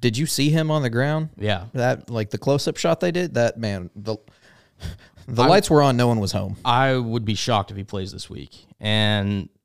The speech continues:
Speaker 1: I mean, maybe if they had the same doctor that looked at Tua.
Speaker 2: I, we're really about to see, because here's the thing. Russ has obviously had a down year. He's not looked great. This was arguably his best game as a Bronco, throwing for three touchdowns, interception before he got hurt. And he also led them in rushing,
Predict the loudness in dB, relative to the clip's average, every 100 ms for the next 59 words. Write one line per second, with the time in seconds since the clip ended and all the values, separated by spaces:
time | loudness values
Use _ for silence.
0 | -16 -10 -8 -6 -6 -6 -6 -6 -6 -8
1 | -8 -8 -10 -10 -10 -10 -12 -12 -12 -6
2 | -6 -6 -10 _ -6 -6 -6 2 2 4
3 | 6 6 4 0 -2 -2 0 2 0 -2
4 | -6 -12 _ -6 0 0 0 -2 -2 0
5 | -2 0 -2 -2 -4 -4 -2 0 0 -2
6 | 0 0 2 2 0 0 -4 -2 0 0
7 | -2 -6 -2 2 2 2 -2 -2 -2 -2
8 | -2 -2 -2 -2 -2 -2 -2 -2 -2 -4
9 | -4 -4 -2 -2 -2 -4 -2 -4 -4 -4
10 | -4 -6 -8 -4 -4 -4 -4 -2 -2 -2
11 | -2 -2 -4 -6 -8 -4 -2 -2 0 -2
12 | -2 -8 -20 _ _ _ _ _ _ -4
13 | 0 2 0 0 -2 -2 -2 -2 -2 -4